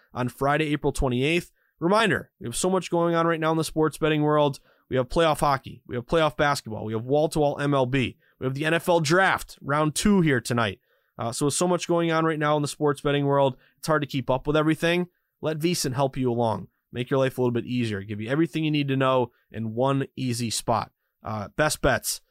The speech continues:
analysis, insights, articles, data, everything you need to make a smart bet. Easiest thing you can do, uh, is first sign up for our free newsletter. Get V S I N in your life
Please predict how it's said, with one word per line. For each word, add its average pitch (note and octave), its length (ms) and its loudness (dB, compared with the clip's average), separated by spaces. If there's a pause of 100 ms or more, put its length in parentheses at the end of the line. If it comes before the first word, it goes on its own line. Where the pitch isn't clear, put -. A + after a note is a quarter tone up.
(100)
analysis, C3+ 720 -2
insights, C#3 640 -2 (260)
articles, B2 600 0
data, C#3+ 480 0 (320)
everything C#3+ 300 -2
you D3+ 60 2
need D3 140 2
to C#3+ 80 2
make C3+ 220 -2
a C3+ 60 -2
smart C3+ 300 0
bet. C#3 300 0 (140)
Easiest D3 280 -2
thing C#3+ 140 0
you C#3 100 2
can C3 160 0
do, F3+ 340 2 (360)
uh, A#2+ 240 0
is B2 160 -4
first G3 300 0
sign E3 160 0
up D#3+ 100 -10
for D3+ 140 2
our C#3 80 0
free C#3+ 260 0
newsletter. A#2 480 0
Get C3+ 200 -6
V D3+ 100 -4
S D#3 160 -4
I - 20 -2
N D3 60 -2
in C#3 40 -2
your C#3 120 0
life C3 320 2